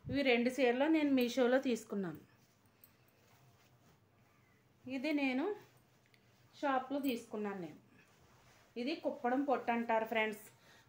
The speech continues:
కుప్పడం పొట్టు శారీ ఇది. ఇది మంచి ప్యారెట్ గ్రీన్, ఇది మంచి గ్రీన్ కలర్ చీర. దీనికి బిగ్, దీనికి, ఆ, మామూలు ప్లేన్ అంచు వచ్చింది.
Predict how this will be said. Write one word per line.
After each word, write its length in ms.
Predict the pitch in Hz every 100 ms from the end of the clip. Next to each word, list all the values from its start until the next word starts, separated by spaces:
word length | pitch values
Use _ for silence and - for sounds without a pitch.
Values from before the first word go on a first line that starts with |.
| -
కుప్పడం 420 | 247 262 277 302
పొట్టు 240 | 277 254
శారీ 360 | 233 233 208 208
ఇది. 340 | 196 202 285 392 - _ _ _ -
ఇది 200 | 247 269
మంచి 500 | 285 240 233 240 320
ప్యారెట్ 500 | 302 262 226 233 233
గ్రీన్, 540 | 208 220 196 175 170 185 180 175 165 170
ఇది 480 | 202 226 214 208 208 - _ - _ _ -
మంచి 420 | 226 233 233 311 302 269 240 233 - - _ - - - -
గ్రీన్ 280 | 233 262 269
కలర్ 420 | 285 262 262 262
చీర. 280 | 254 208 185 - - - -
దీనికి 300 | 214 254 277
బిగ్, 480 | 233 254 - 175 214
దీనికి, 720 | 214 240 247 240 247 247 262 262 _ - _ - - 202
ఆ, 300 | 196 202 196 185 185
మామూలు 540 | 202 226 233 247 254 247
ప్లేన్ 440 | 247 247 240 247
అంచు 280 | 262 262 247
వచ్చింది. 600 | - 220 208 202 277 381